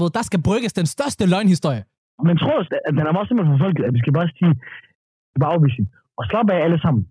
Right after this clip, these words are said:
Speaker 2: Så tror jeg, jeg mener, at, at han skal, han skal gøre det omvendt. Det er ikke det,
Speaker 1: Mm.
Speaker 2: jeg siger.
Speaker 1: Og bro, det er ikke bare hvem som helst. Det er hans kusine. Kommer til at se hende resten af sit liv.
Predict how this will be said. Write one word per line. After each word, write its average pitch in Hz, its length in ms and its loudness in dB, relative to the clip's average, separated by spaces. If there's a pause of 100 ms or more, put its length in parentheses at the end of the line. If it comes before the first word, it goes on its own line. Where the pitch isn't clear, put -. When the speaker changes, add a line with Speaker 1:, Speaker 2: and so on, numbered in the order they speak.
(180)
Speaker 2:
Så - 120 -2
tror 175 120 -2
jeg, 151 100 -2
jeg 151 100 4
mener, 143 140 0 (120)
at, 110 60 0 (100)
at 117 60 -2 (220)
han 117 100 2
skal, - 120 -6 (160)
han 120 80 2
skal 117 100 0 (140)
gøre 147 120 0
det 117 100 0
omvendt. 135 200 2
Det 101 80 -2
er 151 80 0
ikke 160 100 0
det, 196 60 2
Speaker 1:
Mm. 143 40 0
Speaker 2:
jeg 139 120 -4
siger. 156 160 -2 (600)
Speaker 1:
Og 202 100 -4
bro, 311 120 2
det 165 80 -2
er 247 60 -2
ikke 311 140 -2
bare 208 100 -2
hvem 320 180 0
som 147 160 2
helst. 160 220 0 (240)
Det - 80 -8
er 302 80 -2
hans 254 100 -6 (180)
kusine. 339 420 -2 (140)
Kommer 220 140 0
til 269 80 -4
at - 40 -2
se 330 60 0
hende 254 120 0
resten 262 160 -2
af 180 80 -2
sit 190 140 2
liv. 330 80 0